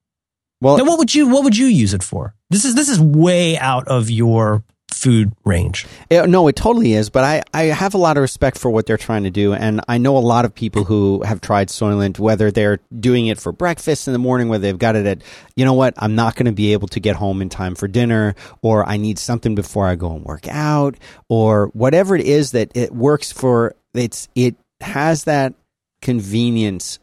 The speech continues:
Speaker 1: to it, and it's so much better for you, I think, than, like you're saying, like, I'm gonna just eat, you know, a burrito from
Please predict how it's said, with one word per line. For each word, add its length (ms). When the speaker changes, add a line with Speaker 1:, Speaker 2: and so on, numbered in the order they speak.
Speaker 1:
to 220
it, 220
and 180
it's 280
so 340
much 260
better 260
for 200
you, 340
I 160
think, 400
than, 480
like 220
you're 80
saying, 240
like, 240
I'm 200
gonna 180
just 240
eat, 380
you 140
know, 380
a 180
burrito 720
from 600